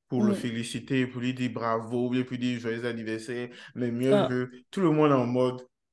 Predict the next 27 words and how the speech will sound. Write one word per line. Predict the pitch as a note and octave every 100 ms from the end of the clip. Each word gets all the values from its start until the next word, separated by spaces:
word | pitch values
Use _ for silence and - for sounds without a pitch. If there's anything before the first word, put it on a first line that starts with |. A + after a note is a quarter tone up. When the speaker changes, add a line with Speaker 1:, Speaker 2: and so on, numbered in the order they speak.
| _ _ -
Speaker 1:
tu | -
as | A2+ A2
vu | B2
ce | C#3 B2
que | B2
ton | B2 A#2
ex | A#2 A#2+
a | A2
fait, | A2 A#2+ B2 - -
tu |
as | A#3+ C4
vu |
ce | C#4 C#4
qu'elle | B3+ B3
Speaker 2:
Mhm. | A#3+ G#3+
Speaker 1:
dit |
sur | D3+ D3
toi, | C#3+ C#3 D3 -
tu | C3
as |
vu | B2 D#3
la | A3
chanson | A#3+ A#3
qu'il | B3
a |
Speaker 2:
Mhm. | F#3
Speaker 1:
sortie. | C3 - C#3+